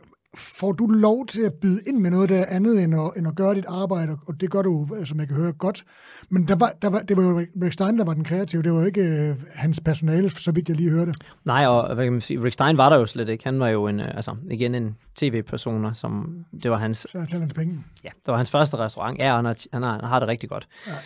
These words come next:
Speaker 2: Så, øh, så han kom måske, øh, en gang om året lige og sagde hej eller to. Så det var egentlig en køkken-, hans køkkenchef, som har været der i over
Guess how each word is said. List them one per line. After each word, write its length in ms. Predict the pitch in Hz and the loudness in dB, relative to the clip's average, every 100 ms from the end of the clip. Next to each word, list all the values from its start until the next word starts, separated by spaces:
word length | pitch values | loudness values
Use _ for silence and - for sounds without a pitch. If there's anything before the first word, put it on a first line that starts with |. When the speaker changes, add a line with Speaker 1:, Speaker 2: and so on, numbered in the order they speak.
| - | -16
Speaker 2:
Så, 340 | - - 127 123 | -6 0 2 4
øh, 380 | 117 113 113 120 | 2 0 -2 -6
så 120 | - | -4
han 140 | 127 127 | -2 4
kom 140 | 160 | 4
måske, 320 | 151 139 147 | 4 0 -2
øh, 300 | 131 113 113 | 0 0 -2
en 80 | 120 | 0
gang 180 | 127 127 | 2 2
om 100 | 120 | 0
året 220 | 135 120 | 0 -2
lige 100 | 123 | -4
og 60 | 131 | -6
sagde 180 | 123 113 | -6 -2
hej 240 | 110 123 | -2 -2
eller 160 | 123 - | -4 -8
to. 320 | - 127 - | -4 -4 -4
Så 160 | - 123 | -8 -4
det 120 | 123 | 0
var 60 | 143 | 2
egentlig 180 | 165 | 2
en 80 | 139 | 2
køkken-, 240 | 127 160 151 | 0 -2 -2
hans 160 | 139 139 | -6 -4
køkkenchef, 380 | 170 160 143 | -4 -2 -2
som 120 | 113 123 | -2 -2
har 100 | 117 | 2
været 160 | 123 | 2
der 80 | 127 | 4
i 40 | |
over 380 | 120 113 110 107 | 2 2 0 -2